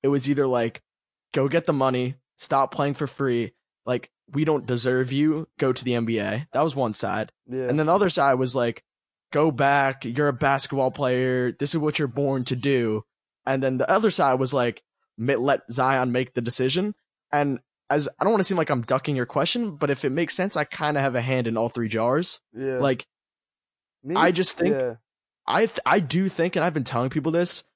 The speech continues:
Speaker 1: I do think he's gonna come back because, and Reed and I talked about this last time, there's, like, we, sometimes we forget there's such a human aspect to all this stuff, and they're,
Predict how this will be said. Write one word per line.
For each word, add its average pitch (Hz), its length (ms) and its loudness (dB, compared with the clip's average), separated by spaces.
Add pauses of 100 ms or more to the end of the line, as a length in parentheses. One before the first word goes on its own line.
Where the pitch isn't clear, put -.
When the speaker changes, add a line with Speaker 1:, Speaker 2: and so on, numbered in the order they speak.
(380)
Speaker 1:
I 190 140 0
do 147 200 0
think 143 200 -4
he's 127 160 -2
gonna 117 180 -2
come 107 220 -4
back 120 360 0
because, 127 460 -2 (240)
and 123 320 0 (100)
Reed 160 280 -4
and 160 100 0
I 123 80 2
talked 127 300 -4
about 123 160 0
this 113 200 -4 (220)
last 123 380 0
time, 110 240 -4 (100)
there's, 170 240 -2
like, 220 160 -2 (480)
we, 135 80 -4
sometimes 196 340 0
we 180 60 0
forget 139 400 -2
there's 143 200 -2
such - 180 -2
a 165 40 -2
human 135 480 -2
aspect 123 540 -2
to 139 80 -4
all 123 220 0
this 147 160 -2
stuff, 175 260 0
and 147 180 -2
they're, 196 220 2